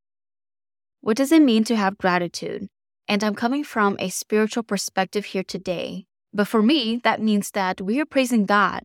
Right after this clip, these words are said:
for what we have. Let's pause here and think about the word praise for a moment. What does it mean to praise, and what does that look like? So praise for me means to be joyful in an expression, and the Hebrew word for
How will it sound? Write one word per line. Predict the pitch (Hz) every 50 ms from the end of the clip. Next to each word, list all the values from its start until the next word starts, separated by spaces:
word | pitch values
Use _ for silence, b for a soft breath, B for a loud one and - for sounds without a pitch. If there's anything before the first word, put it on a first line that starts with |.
| _ -
for | - 208
what | 190 185 202 185
we | 196 196
have. | 190 180 185 170 - - - - _ _ _ _ _ _ _ _ _ -
Let's | 220 247 302 - -
pause | - - 247 262 254 -
here | - 240 214
and | 202 190 -
think | - 202 208
about | 220 190 196 185 180 -
the | 190 175
word | 180 175 175 - _
praise | - - - 175 170 165 165 170 - -
for | - 170 - -
a | 170
moment. | 170 165 180 - - - - - - - _
What | - - 180 202 240 - -
does | 311 302 269 -
it | 277 247
mean | 214 196 190 190 185 185 185 180 180 180 - -
to | - - 190 180
praise, | 185 - - - - 175 175 175 - - - - -
and | 185 175 170
what | 180 185 196 196
does | - 247 240 -
that | - 202 196 -
look | - 185 180 - -
like? | - - - - - - - _ _ _ _ _ _ _ _ _ _ _ _ _ _ _
So | - - 214
praise | 208 - - - 254 277 302 294 -
for | - - 269 240
me | 214 208 208 208 196
means | 185 185 185 180 180 175 175 180 175 - _ _ _ _ _ -
to | - 220
be | 196 220 208 175 -
joyful | - 214 208 220 220 214 - - 202 185 180 180 180 180 - _ _ _ _ _ _
in | - 202 208 214
an | 220 202 190
expression, | 180 - - - - 202 185 180 180 - - 180 175 175 190 -
and | 190 190 190
the | 196
Hebrew | 190 - - 262 294 302 339 320
word | 262 226 202 202 202 214 208
for | - - - 208 190 185 180 170 165 165